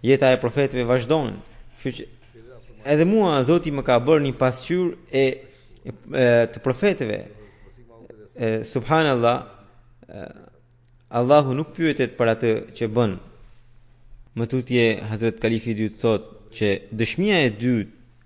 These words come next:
për vërtetësinë time që un jam biri i premtuar është një ëndër që kisha parë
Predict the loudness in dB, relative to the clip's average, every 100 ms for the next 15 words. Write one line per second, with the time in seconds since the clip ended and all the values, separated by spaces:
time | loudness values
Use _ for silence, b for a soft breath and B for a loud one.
0 | _ _ -2 2 4 2 0 -4 -4 -4
1 | -2 0 0 -2 -4 -8 -6 -2 0 0
2 | -2 -2 0 0 0 -4 -4 -2 0 0
3 | 0 -4 -20 b b b b -20 -20 -20
4 | -20 -20 _ -20 -20 -20 -20 -20 -20 -20
5 | _ _ -20 -20 _ -20 -20 -6 0 2
6 | 2 2 -2 -20 -20 -14 0 2 4 4
7 | 2 0 -6 -4 -4 0 2 4 2 -2